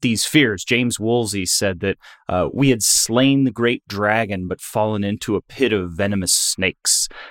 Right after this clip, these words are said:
And so there was all this imagery of, of little things becoming big. Um, but in terms of the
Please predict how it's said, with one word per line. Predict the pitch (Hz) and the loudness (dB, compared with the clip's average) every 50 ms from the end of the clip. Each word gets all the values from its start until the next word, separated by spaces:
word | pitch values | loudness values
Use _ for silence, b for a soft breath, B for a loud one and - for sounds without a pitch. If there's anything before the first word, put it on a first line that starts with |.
| B | B
And | _ 175 | _ 2
so | 147 190 165 | 4 4 4
there | 160 160 | 4 2
was | 160 160 | 2 2
all | 226 240 240 202 | 4 2 4 4
this | 170 147 135 - 151 | 2 2 2 2 0
imagery | 147 156 139 113 104 104 110 104 101 98 95 95 | 2 0 0 -2 -2 -6 -4 -2 -2 -2 -2 -2
of, | 92 95 95 90 - - - | -2 -2 -4 -6 -8 -10 -4
of | - 107 101 95 87 - - - | -2 -2 -2 -2 -6 -14 -16 -14
little | - 98 98 107 113 175 190 165 127 | -12 -10 -6 0 2 2 4 2 0
things | - - 147 131 120 120 120 113 | 0 -2 -2 0 0 0 -2 -4
becoming | 98 - 117 - - 123 117 117 101 95 90 82 | -6 -8 -8 -4 -2 -2 0 0 -2 -4 -8 -6
big. | - 104 107 98 82 73 - - - - B B B B B B B B B - | -4 -2 -2 -2 -4 -6 -8 -12 -18 -20 B B B B B B B B B 0
Um, | - 123 120 117 - _ _ | 2 2 2 2 -2 _ _
but | - 185 - _ _ | 0 0 0 _ _
in | - 170 139 | -2 -2 -2
terms | - - 262 294 311 262 196 | 0 0 0 2 2 2 0
of | 160 127 | 0 0
the | 117 123 113 | 0 -2 -2